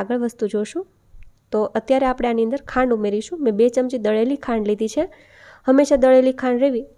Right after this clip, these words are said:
લેવી એટલે કે ટેસ્ટનો તમને જલ્દીથી ખ્યાલ આવે, કેમ કે જો આખી ખાંડ લેશો ને તો ગળતા ગળતા જ સમય લાગશે, તો ટેસ્ટમાં જલ્દી ખ્યાલ નહીં આવે. એટલે બને તો દળેલી ખાંડ લેવી અને સાથે એક લીંબુનો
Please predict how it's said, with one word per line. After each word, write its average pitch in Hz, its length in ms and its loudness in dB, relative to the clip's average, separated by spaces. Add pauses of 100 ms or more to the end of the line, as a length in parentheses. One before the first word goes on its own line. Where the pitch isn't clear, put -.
લેવી 269 260 4
એટલે 214 180 -2
કે 254 200 -2
ટેસ્ટનો 226 400 -4
તમને 220 260 -4
જલ્દીથી 226 500 -2
ખ્યાલ 202 240 -2
આવે, 254 120 0 (120)
કેમ 247 200 0
કે 247 100 0
જો 240 160 -2
આખી 240 260 -6
ખાંડ 247 220 -2
લેશો 254 260 -2
ને 196 80 -2 (340)
તો 220 120 -4
ગળતા 240 420 2
ગળતા 247 280 0
જ - 60 -16
સમય 226 320 0
લાગશે, 220 220 -6 (120)
તો - 100 -14
ટેસ્ટમાં 226 480 -2
જલ્દી 226 320 0
ખ્યાલ 214 220 -2
નહીં 202 220 -4
આવે. 247 120 -6 (500)
એટલે 214 220 -2
બને 240 220 2
તો 220 140 -2
દળેલી 220 360 0
ખાંડ 214 240 -4
લેવી 262 200 -6 (540)
અને 214 120 -2
સાથે 220 260 -2 (140)
એક 240 220 -4
લીંબુનો 226 420 0